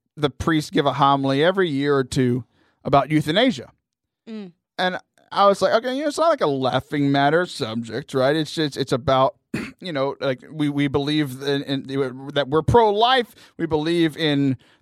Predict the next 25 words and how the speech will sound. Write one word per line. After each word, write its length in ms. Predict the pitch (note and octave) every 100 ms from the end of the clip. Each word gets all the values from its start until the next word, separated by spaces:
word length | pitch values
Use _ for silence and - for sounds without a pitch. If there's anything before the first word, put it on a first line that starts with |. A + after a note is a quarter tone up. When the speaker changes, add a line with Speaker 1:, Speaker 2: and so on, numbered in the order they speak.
| -
Speaker 1:
that 380 | D3+ B2+ -
God 360 | D3+ F3+ F#3 D#3+
gave 280 | F#3 F#3+ F3+
us 180 | E3+ D#3
life 380 | E3 G3 F#3 -
from 260 | C#3+ C3
conception 680 | C3+ B2+ - G3 E3 F#3 E3
to 100 | B2+
natural 480 | C3+ F3 F3 F3+ D3+
death, 360 | C3+ C#3+ C#3
and 100 | B2
Speaker 2:
Mm-hmm. 80 | B2+
Speaker 1:
euthanasia 540 | D#3+ D#3+ D3 C3+ B2+ B2+
gets 220 | C3 -
in 80 | C#3
the 60 |
way 180 | B2+ B2
of 80 | A#2
that 240 | A#2 -
because 260 | C3 C3+ A#2+
it's 160 | A#2+ -
ending 320 | C#3 C3+ C#3
a 80 | B2+
life 280 | B2 B2+ -
before 460 | B2+ - B2 B2+